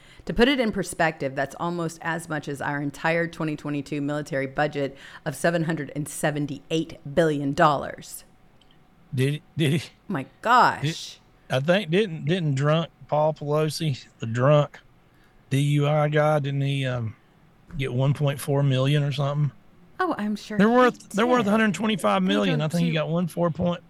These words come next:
Speaker 2: yeah, one point four million for his employees. Think about that. He was so drunk. This guy was so drunk. If you ever seen the police
Speaker 1: <laughs>
Speaker 2: video, he was, he was holding on to the hood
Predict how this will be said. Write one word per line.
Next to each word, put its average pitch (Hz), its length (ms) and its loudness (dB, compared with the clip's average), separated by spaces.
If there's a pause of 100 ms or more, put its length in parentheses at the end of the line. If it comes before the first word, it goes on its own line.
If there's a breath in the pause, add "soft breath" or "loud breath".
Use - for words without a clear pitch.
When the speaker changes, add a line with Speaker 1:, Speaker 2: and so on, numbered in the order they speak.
Speaker 2:
yeah, 143 220 0 (160)
one 165 240 2
point 170 260 -2
four 156 220 -2
million 151 340 0
for 139 160 -4
his 139 160 -2
employees. 120 600 -4 (420 loud breath)
Think 175 180 4
about 131 280 0
that. 120 180 0
He 196 100 6
was 240 160 2
so 202 240 2
drunk. 190 240 -2
This 185 140 -4
guy 226 160 2
was 170 160 -4
so 160 220 -4
drunk. 151 300 0
If - 100 -18
you 139 100 0
ever 147 100 -2
seen 139 200 -4
the 135 100 2
police 135 300 -2
Speaker 1:
<laughs> - 0 -
Speaker 2:
video, 120 500 0 (560 soft breath)
he 208 160 8
was, 160 400 4
he 190 160 4
was 180 160 2
holding 170 340 4
on 175 260 4
to 147 80 -2
the 127 140 -4
hood 147 460 0